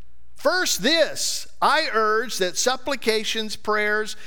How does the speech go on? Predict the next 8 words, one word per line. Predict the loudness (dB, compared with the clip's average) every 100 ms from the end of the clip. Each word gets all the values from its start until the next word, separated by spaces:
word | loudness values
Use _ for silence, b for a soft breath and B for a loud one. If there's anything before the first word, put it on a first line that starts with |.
| B
intercessions, | -4 -2 0 0 0 -2 -2 -4 -4
and | -2 0
thanksgiving | 0 0 -2 -2 0 0 -2 -4 B B
be | -4
made | 0 0 0
for | -4 -2
all | 0 0
people." | -2 -2 -2 -6 -8